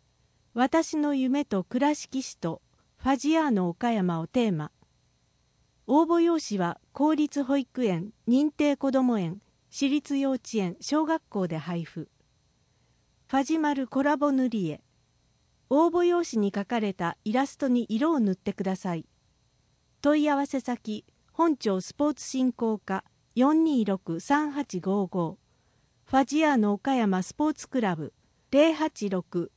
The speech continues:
九四八五六五四。第十二回特別弔慰金を支給。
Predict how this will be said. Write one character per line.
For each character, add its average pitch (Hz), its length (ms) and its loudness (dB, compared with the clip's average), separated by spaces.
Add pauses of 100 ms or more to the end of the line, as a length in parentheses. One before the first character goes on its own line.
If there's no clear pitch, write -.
九 320 240 4
四 285 240 2
八 180 420 -8 (220)
五 302 240 4
六 302 320 0
五 208 240 2
四。 208 320 -2 (1500)
第 294 300 2
十 269 240 2
二 311 160 0
回 202 360 -4 (260)
特 320 260 2
別 - 260 -2
弔 294 260 2
慰 285 100 0
金 262 300 0
を 233 80 0
支 - 200 -6
給。 208 320 -2